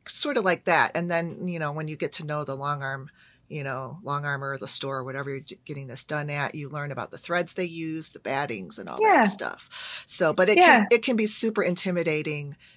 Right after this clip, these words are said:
Speaker 1: to, like, someone who's bringing their quilt brand new, their quilt top. So.
Speaker 2: Oh, I agree.
Speaker 1: <laughs>
Speaker 2: Yeah. And, and when you, what,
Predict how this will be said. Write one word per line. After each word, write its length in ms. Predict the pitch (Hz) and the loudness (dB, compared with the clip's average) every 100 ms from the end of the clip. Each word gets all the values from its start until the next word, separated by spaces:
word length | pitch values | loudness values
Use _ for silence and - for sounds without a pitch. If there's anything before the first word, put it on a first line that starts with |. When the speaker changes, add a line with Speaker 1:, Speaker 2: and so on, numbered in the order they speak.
| - | -8
Speaker 1:
to, 140 | - 160 | -4 0
like, 180 | 151 | 0
someone 300 | - 160 156 | 0 -2 -2
who's 160 | 151 147 | -4 -6
bringing 360 | - 151 147 143 | -6 -6 -6 -6
their 100 | 135 | -6
quilt 260 | 156 139 | -6 -6
brand 400 | 139 139 139 131 | -4 -6 -6 -8
new, 240 | 135 117 107 | -10 -10 -10
their 120 | 127 | -12
quilt 260 | - 117 | -12 -14
top. 360 | - - - - | -12 -12 -12 -10
So. 200 | - - | 0 6
Speaker 2:
Oh, 160 | 202 185 | 8 10
I 120 | 180 | 10
agree. 540 | 185 185 180 185 175 | 8 8 8 8 10
Speaker 1:
<laughs> 260 | 170 180 392 | 8 8 8
Speaker 2:
Yeah. 280 | 294 311 - | 10 10 10
And, 200 | 277 285 - | 8 8 8
and 180 | 285 285 | 8 8
when 160 | 320 339 | 8 6
you, 100 | - | 2
what, 420 | 226 254 262 - | 4 8 8 6